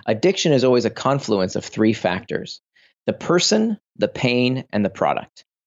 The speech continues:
So, of course, the product plays a role, certainly, and we don't really know exactly why some people tend to gravitate to some substances versus others. One theory is that you're,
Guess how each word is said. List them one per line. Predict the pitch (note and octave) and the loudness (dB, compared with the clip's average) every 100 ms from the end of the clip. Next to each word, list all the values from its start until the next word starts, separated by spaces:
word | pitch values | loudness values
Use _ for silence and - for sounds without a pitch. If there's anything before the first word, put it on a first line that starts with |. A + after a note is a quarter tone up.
| _ _ | _ _
So, | - | 0
of | C#3+ | 0
course, | - B3 - | 2 2 2
the | C3 | 0
product | C#3 C#3+ C#3 - | 2 2 0 -6
plays | - G#2 A2+ | 0 0 2
a | A#2+ | 2
role, | G#2 F2 | 4 2
certainly, | G#2+ - F#2 F#2+ G2+ | 0 -2 -2 -2 0
and | A#2+ | 2
we | A2+ | 2
don't | D3+ C#3+ A#2 | 2 0 0
really | D3 B2+ | 2 2
know | A2+ A#2+ | 2 4
exactly | A2 A2 A2+ - G#2 | 2 2 -2 0 0
why | G2+ G2+ | 2 0
some | - A2+ G#2+ | -2 -2 0
people | A2+ G#2 G#2 G2+ | -2 0 2 0
tend | - A2 | -2 -2
to | G2+ | 0
gravitate | F#2 G2 F#2+ - G2 - | 2 2 0 -2 -4 0
to | G2+ G2 - - _ | 2 2 -2 -20 _
some | - A#2+ A#2 | -2 2 2
substances | G#2+ A2 - G#2+ G2+ G#2 F#2+ | 2 0 -2 -6 -2 -2 0
versus | G#2 - F#2+ | -2 -2 0
others. | G#2 G2 F#2 G#2+ | 2 4 2 0
One | G2+ G#2+ | -2 0
theory | G2+ G2+ G#2 F#2+ | 0 2 2 2
is | F2+ | 2
that | F#2 F2 | 0 2
you're, | G2 | 0